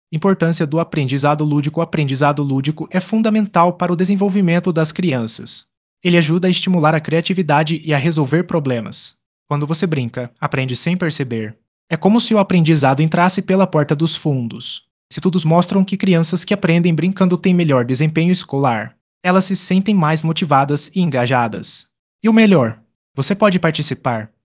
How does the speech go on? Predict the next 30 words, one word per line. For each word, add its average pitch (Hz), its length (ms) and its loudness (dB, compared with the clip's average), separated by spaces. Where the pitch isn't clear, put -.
Isso 196 220 -2
fortalece 185 560 0
o 180 60 4
vínculo 135 420 -2
entre 180 220 2
vocês. 131 680 -6
Como 180 160 2
integrar 165 460 2
o - 20 0
aprendizado 165 680 0
nas 165 280 -2
atividades 139 600 -2
diárias? 147 440 0
Integrar 165 400 0
o 175 40 0
aprendizado 165 640 0
nas 170 260 -2
atividades 147 600 -2
diárias 147 540 0
é 190 80 -2
mais 175 280 0
fácil 196 300 0
do 190 80 0
que 185 140 -4
parece. 135 640 -4
Aqui 180 280 2
vão 156 160 4
algumas 143 400 0
dicas. 123 580 -4
Um. 113 220 -6